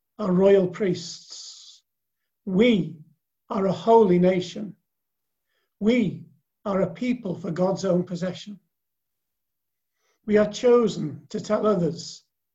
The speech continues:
the wonderful things that God has done. We are called to be a community of disciples who make disciples. We are called to be community in this time of fractured communities.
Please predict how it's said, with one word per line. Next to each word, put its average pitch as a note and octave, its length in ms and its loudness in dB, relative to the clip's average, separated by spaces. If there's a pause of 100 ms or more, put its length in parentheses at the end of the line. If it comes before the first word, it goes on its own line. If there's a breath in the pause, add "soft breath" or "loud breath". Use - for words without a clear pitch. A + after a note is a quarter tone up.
the F3+ 100 -2
wonderful G#3+ 680 2
things - 720 -6 (260)
that - 240 -10
God G3 280 -4
has F3+ 360 -10
done. - 320 -8 (1300 soft breath)
We A3+ 100 4
are G#3+ 60 6
called A3+ 300 6
to A3+ 60 -10
be B3 120 0
a G#3+ 40 2
community A#3+ 600 2
of F#3+ 120 -2
disciples A3 1000 -8 (260)
who G#3 120 0
make G3 260 -4
disciples. F3+ 960 -12 (1160 soft breath)
We A3+ 100 6
are A3 60 6
called A3+ 300 6
to A3+ 80 -6
be G#3+ 120 0
community A3 720 -2 (720)
in G3+ 160 2
this G#3 200 2
time G#3 340 2
of F#3+ 120 -2
fractured A3+ 600 -6
communities. - 920 -6